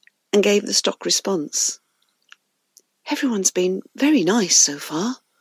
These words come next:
Cunningham waved it away. "Don't worry about the people, Smith. They come and go. It's the company that matters," he said,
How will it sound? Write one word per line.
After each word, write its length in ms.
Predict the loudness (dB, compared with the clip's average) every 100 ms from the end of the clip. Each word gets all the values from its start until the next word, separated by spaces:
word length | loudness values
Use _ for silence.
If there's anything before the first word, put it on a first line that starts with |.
| _ _ _ _ _ _ _ _ _ _ _ _ _ _ _
Cunningham 400 | -4 -2 0 0
waved 360 | 0 -4 -6 -6
it 80 | -2
away. 460 | -2 -2 -8 -14 _ _ _ _ _ _ _ _ _ 4
"Don't 380 | 8 8 6
worry 500 | 0 -2 2 6 8
about 320 | 6 6 4 4
the 160 | 0 _
people, 320 | -2 0 2 2
Smith. 420 | 6 6 6 -2 -20 -20 0
They 260 | 2 2 _ 0
come 180 | 4
and 240 | 8 8 6
go. 500 | 4 6 6 6 2 -6 -20 -4
It's 180 | -2 0
the 140 | -2 _
company 480 | 4 6 8 8 8
that 220 | 6 4
matters," 800 | 0 -2 -2 4 6 6 4 2 -6 _ _
he 160 | _ -2
said, 380 | 0 0 -4